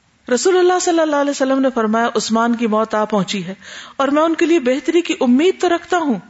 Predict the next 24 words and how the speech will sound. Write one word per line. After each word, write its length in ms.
لیکن 240
یقین 320
کے 80
ساتھ 220
نہیں 160
کچھ 160
کہہ 120
سکتا۔ 340
واللہ، 320
میں 140
اللہ 180
کا 80
رسول 360
ہوں، 120
لیکن 260
مجھے 320
بھی 100
معلوم 380
نہیں 120
کہ 100
میرے 240
ساتھ 220
کیا 140
ہوگا، 260